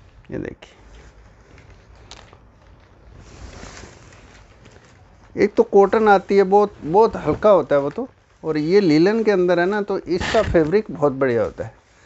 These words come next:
ये blouse आएगा, अस्सी centimeter इसका blouse साथ में है। और एक बार फिर देखिए आप, design कितने प्यारे हैं। वैसे branded साड़ी है, Bipul company की है, फ़ोर नाइंटी, चार सौ नब्बे रुपये,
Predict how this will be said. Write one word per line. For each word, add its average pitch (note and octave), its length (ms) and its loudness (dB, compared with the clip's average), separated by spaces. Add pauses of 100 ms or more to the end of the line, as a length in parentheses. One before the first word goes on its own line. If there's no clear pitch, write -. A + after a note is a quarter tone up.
(200)
ये G3 160 6
blouse C#3 400 2
आएगा, F2 360 -2 (420)
अस्सी - 280 -8
centimeter E3 600 0
इसका E3+ 260 -2
blouse C#3+ 300 2
साथ D3 300 0
में E3 140 2
है। G#3 80 -4 (760)
और A#2+ 120 -6
एक D#3 340 -4
बार D#3+ 140 2
फिर G3 220 -2
देखिए C#3+ 320 0
आप, D#3 100 -2 (300)
design G#3 320 4
कितने F#3+ 320 -2
प्यारे A#2 340 -2
हैं। A2 160 -8 (220)
वैसे - 280 0
branded E3 480 2
साड़ी D3+ 320 2
है, F#3 100 4
Bipul D#3 360 -2 (120)
company E3+ 400 0
की E3 120 -2
है, G#3 140 -2 (720)
फ़ोर A3+ 220 4
नाइंटी, C#3+ 500 0 (580)
चार E3 220 2
सौ E3+ 180 -6
नब्बे B2+ 300 0
रुपये, G#2+ 220 -4